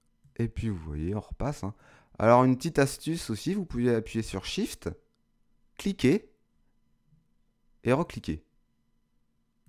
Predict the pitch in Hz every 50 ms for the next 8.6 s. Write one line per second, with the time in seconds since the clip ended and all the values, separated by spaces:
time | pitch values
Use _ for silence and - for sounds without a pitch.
0 | _ _ _ _ _ _ _ _ _ _ _ - 80 82 82 90 113 131 - -
1 | _ _ - - - - _ - - - 82 - - 98 98 92 87 82 80 -
2 | - - - 92 - - - - - - 76 - - 117 123 110 123 - _ _
3 | _ _ _ _ _ _ _ _ _ _ _ _ _ _ _ _ _ _ _ _
4 | _ _ _ _ _ _ _ - _ _ _ _ _ _ _ - - _ _ _
5 | _ _ _ - - - _ _ _ _ _ _ _ _ - 87 - - 92 90
6 | 87 87 82 80 76 - 76 78 - 82 80 76 - - 78 69 73 78 - -
7 | - 101 - 139 139 139 135 - - - _ _ _ _ _ - _ - - -
8 | - - 95 113 123 135 135 139 139 135 127 -